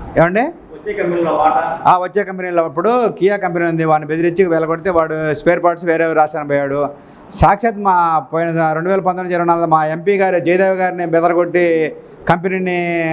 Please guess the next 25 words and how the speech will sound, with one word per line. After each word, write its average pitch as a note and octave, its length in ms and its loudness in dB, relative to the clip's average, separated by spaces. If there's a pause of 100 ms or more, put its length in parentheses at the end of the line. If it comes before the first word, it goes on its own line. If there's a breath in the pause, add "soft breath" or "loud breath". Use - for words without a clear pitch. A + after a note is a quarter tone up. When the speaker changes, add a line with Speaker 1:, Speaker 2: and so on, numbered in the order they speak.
(220)
Speaker 1:
హైదరాబాద్ F3 400 2
తరం D#3 220 0
కొట్టారు. C#3+ 560 0 (560 loud breath)
కంపెనీలో D3 400 0
వాటాలు D#3 300 0
కావాలి E3+ 280 -2
వాళ్ళకి, F3+ 600 0 (280)
ఇవన్నీ D#3+ 240 6
ఉన్నాయి. G3 200 0
అందుకని G#3+ 180 0
అప్పుడు F#3 240 0
రాష్ట్రానికి F3 420 0
ఎవడు F3+ 120 0
పెట్టుబడి E3+ 340 2
రాలేదండి. C3+ 500 -2
రాష్ట్రానికి D#3+ 520 0
పెట్టుబడులు D3+ 400 2
వచ్చినప్పుడు D3+ 280 2
ఆదాయం C#3+ 300 2
వచ్చింది, B2+ 540 0 (320 loud breath)
ఆదాయం D#3+ 340 4
ఉన్నప్పుడు D#3+ 240 -6
సంక్షేమ D#3 420 2
పథకాలు D3 280 0
చేయొచ్చు. B2+ 680 0